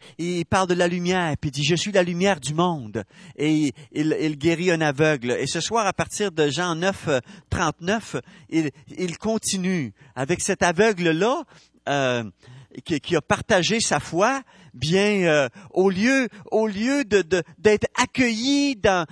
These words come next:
dans la, la, la communauté d'Israël comme quelqu'un qui a reçu le, la lumière du monde, quelqu'un qui a reçu Jésus puis qui partage, les, les, les dirigeants juifs, les bergers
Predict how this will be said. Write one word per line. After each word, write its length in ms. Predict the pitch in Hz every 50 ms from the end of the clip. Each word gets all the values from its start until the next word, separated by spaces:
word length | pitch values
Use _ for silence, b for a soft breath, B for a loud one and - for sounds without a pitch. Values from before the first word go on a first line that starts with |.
| 208 165 B
dans 280 | 170 165 185 180 170 160
la, 160 | 156 131 107
la, 220 | 147 147 143 156
la 80 | 156 165
communauté 680 | - - - 294 262 262 240 247 226 202 - 262 247
d'Israël 720 | 190 196 196 170 190 180 185 185 202 233 247 247 240 233
comme 300 | 196 - 220 202 185 180
quelqu'un 400 | - - 233 208 - - 240 247
qui 140 | 240 - 220
a 80 | 196 170
reçu 460 | 160 202 226 214 - - - 247 247
le, 100 | 220 208
la 180 | 180 170 165 151
lumière 460 | 160 180 214 214 208 233 240 226 202
du 160 | 175 160 180
monde, 380 | 190 196 214 226 233 233 233 196
quelqu'un 320 | - 208 180 - 214 220
qui 160 | 220 - - 196
a 20 |
reçu 340 | 165 180 202 - - 233 226
Jésus 440 | 180 214 202 190 175 165 214 233 196
puis 100 | 196 180
qui 160 | - 190 175
partage, 720 | - 202 165 - - - 226 247 277 269 233 208 160 160 143 B B B B B B
les, 200 | 165 175 180 180
les, 160 | 165 170 160 B B B B
les 200 | 165 190 185 170
dirigeants 680 | 147 143 170 226 262 226 240 220 185 196 208 196 190 170
juifs, 380 | 151 139 185 220 269 254 -
les 220 | - 196 196 180 151
bergers 880 | 135 139 139 240 247 220 175 156 156 151 156 208 262 285 294 277 233